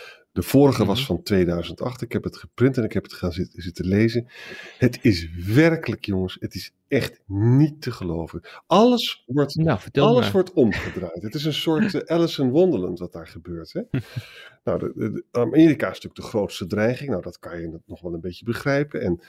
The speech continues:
Speaker 1: de Moskou heeft een enorme sterke band met China en India. Maar nou komt het.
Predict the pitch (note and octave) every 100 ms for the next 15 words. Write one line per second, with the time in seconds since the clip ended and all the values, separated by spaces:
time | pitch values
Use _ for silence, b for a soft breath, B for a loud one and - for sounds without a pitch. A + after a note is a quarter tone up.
0 | b - F#2+ B2+ C3 - F#2+ F#2 - G2
1 | A#2+ F3 E3+ C3+ G#2 - G#2 F#2+ - E2+
2 | G#2+ F#2+ - F2+ - - - G#2 E2 F2
3 | B2 C#3 D3 E3 b b b b - B2+
4 | C#3 - F2+ F2 -